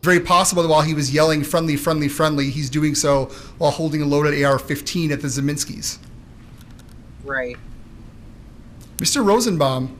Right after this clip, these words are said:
Speaker 1: was going to chase him out of there to end the danger.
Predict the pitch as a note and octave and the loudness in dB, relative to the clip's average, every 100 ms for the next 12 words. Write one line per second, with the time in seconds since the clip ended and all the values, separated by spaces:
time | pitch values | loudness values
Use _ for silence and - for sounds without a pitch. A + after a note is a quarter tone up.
0 | - D#3+ C#3+ D#3 D#3 D#3 - - D#3 - | -8 -6 0 0 0 -4 -4 0 0 0
1 | D#3+ C#3 C3+ A#2+ - - - - - - | 0 0 -2 -4 -10 -16 -20 -20 -20 -20
2 | - - - - D#3+ E3+ D#3 D3 D3+ B2 | -20 -16 -12 -4 0 0 2 2 0 -2
3 | - | -8